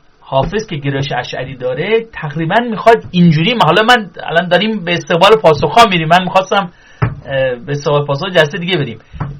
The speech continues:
حافظ اینجوری حلش می‌کنه، میگه: "اصلاً کی گفته دعا؟ چرا شما یک جوری دعا رو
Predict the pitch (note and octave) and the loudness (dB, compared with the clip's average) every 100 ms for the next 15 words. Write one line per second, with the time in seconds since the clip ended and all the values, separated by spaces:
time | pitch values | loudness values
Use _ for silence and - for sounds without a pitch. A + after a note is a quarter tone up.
0 | - _ - A3+ A#3 D#4+ D4 C4+ C4+ C#4+ | -20 _ 2 6 6 4 -2 -4 0 4
1 | B3 G#3+ F#3+ F3 E3+ A#3+ A#3+ A3+ - D#4+ | 4 4 -2 -2 2 2 2 -4 -4 -4
2 | - C#4 F#3+ G#3+ F3 C#3+ - - - E4+ | -4 -2 4 8 8 4 -4 -2 2 4
3 | F4+ D4 C4 G#3+ D3+ - _ _ _ _ | 4 4 6 6 4 -4 _ _ _ _
4 | - D3+ A#3+ F3+ G#3 C4 F#3 G#3+ G3+ A#3 | -6 -2 0 -2 -2 -2 4 6 8 8